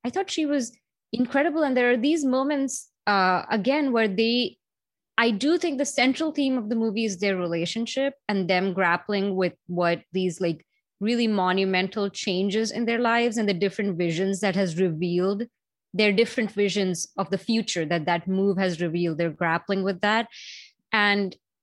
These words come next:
there's a very subtle moment where they come out of a doctor's appointment and there's, or, uh, they're in the parking lot of, like, a mall or, or, or store of co-, some kind. And I think they reach an epiphany and they reach a realization about their relationship and they just kind of look at each other and look away.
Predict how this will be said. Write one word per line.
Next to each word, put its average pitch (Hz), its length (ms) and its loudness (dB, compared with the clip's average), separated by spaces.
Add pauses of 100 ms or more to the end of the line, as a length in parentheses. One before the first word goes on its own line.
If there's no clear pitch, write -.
(200)
there's 233 240 2
a 247 80 6
very 302 500 2
subtle 269 400 0
moment 240 380 0
where 233 140 0
they 214 160 0
come 233 260 -2
out 240 160 2
of 233 180 0 (180)
a 202 220 2
doctor's 196 540 0
appointment 196 540 -2
and 185 120 0
there's, 185 280 -4
or, 170 340 -2 (120)
uh, - 160 -14
they're 190 140 0
in 196 80 0
the 202 80 0
parking 208 400 -2
lot 196 240 2
of, 180 140 0
like, 170 180 -4
a 170 40 -2
mall 175 640 -2
or, 160 140 -2
or, 160 400 -4
or 165 120 -2
store 180 580 0
of 175 180 -4
co-, 196 160 -4
some 180 220 -6
kind. 160 440 -4 (380)
And 202 80 -2
I 208 80 2
think 262 300 2
they 226 160 4
reach 196 640 -2 (260)
an 185 140 0
epiphany 170 560 -2
and 165 120 -2
they 170 100 0
reach 180 260 -2
a 202 60 0
realization 165 680 -2
about 156 320 -4
their 156 140 -4
relationship 160 720 -10
and 165 120 -6
they 160 100 -4
just 160 260 -6
kind 165 140 -4
of 156 80 -6
look 160 300 -6
at 165 100 -2
each 160 200 -6
other 156 220 -4
and 151 160 -6
look 160 200 -8
away. 151 380 -6